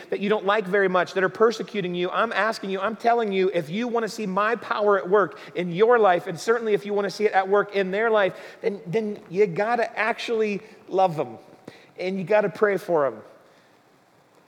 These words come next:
Because no one notices the normal thing. No, Jesus is talking about something so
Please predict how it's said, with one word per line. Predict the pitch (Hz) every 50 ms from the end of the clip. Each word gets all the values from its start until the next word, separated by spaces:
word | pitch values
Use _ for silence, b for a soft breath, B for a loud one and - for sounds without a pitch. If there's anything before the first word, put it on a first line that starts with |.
| _ _ -
Because | 185 - 233 208 160
no | 165 196 208 233 262
one | 269 262 262 269 254 226
notices | 226 240 240 240 240 240 190 - 226 220 202 185 160
the | 143 214
normal | 208 202 196 208 214 220 214 208 202
thing. | 160 - - 202 196 175 147 123 113 - - _ _ _ _ _ _ _ _ _ _ _ _ _ _ _ B B B B B
No, | - 165 180 214 208 - 165
Jesus | 135 180 269 277 254 277 202 208
is | 220 185
talking | - - 254 254 247 233 233
about | 220 220 214 185
something | - 233 220 180 208 214 202
so | 165 - - - 254 240 247 247 240 233 220